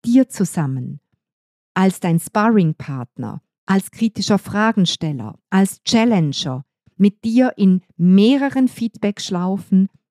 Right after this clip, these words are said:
dieses Powerhouse entwickelt. Denn genau in dem Moment, genau hier, legst du die Basis, das Fundament für deine spätere regelmäßige Kundengewinnung. Die Betonung liegt auf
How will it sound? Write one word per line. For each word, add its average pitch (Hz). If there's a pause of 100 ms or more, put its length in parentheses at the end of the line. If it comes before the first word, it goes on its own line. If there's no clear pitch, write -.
(140)
dieses 220 (120)
Powerhouse 175
entwickelt. - (140)
Denn 190 (480)
genau 175
in 285
dem 226
Moment, 175 (240)
genau 190
hier, 170 (680)
legst 180
du 226
die 165
Basis, 165 (220)
das -
Fundament 165 (400)
für 180
deine 160
spätere 202 (320)
regelmäßige 170
Kundengewinnung. 131 (1040)
Die 156
Betonung 180
liegt 151
auf 151